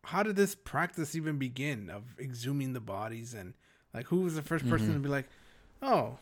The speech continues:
Speaker 1: consumption, that's easy. Just eat their dead liver and heart. That'll fix you up."
Speaker 2: I know, of all things, like the,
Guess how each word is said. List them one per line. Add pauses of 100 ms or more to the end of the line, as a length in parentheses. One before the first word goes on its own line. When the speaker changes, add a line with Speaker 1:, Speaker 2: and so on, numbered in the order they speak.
(240)
Speaker 1:
consumption,
that's
easy.
Just
eat
their
dead
liver (300)
and
heart. (680)
That'll
fix
you
up." (140)
Speaker 2:
I
know,
of
all
things,
like
the,